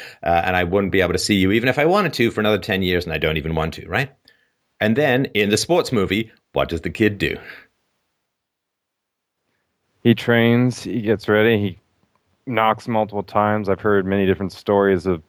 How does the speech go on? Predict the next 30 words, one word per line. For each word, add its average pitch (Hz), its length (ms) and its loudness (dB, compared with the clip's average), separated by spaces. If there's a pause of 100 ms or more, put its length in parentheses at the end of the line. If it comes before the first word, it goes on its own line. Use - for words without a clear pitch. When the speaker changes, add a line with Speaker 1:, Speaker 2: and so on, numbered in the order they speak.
(140)
Speaker 2:
people 95 300 -2
in 90 100 -2
business, 95 460 0
too, 101 240 0
that 90 240 2
they, 90 180 2 (260)
a 95 120 -2
high-level 87 400 0
person, 92 560 -2
they 87 120 0
said, 92 380 0 (160)
"Are 92 100 -2
you 90 140 -2
sure 107 300 2
about 113 300 0
this?" 120 180 -2
And 101 80 -2
they 92 60 0
keep 101 260 -2 (300)
coming 98 340 -2
to 98 80 -4
the 90 80 -2
guy 95 240 2
and 95 140 -4
saying, 90 280 -2
"I 87 180 2
am 101 160 0
sure 95 180 -2
about 82 340 0
this." - 340 -6